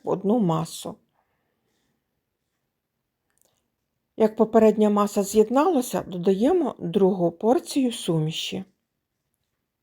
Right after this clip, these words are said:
Має утворитися гарна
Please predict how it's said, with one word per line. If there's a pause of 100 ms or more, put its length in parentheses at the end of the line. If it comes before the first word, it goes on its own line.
(760)
Має
утворитися
гарна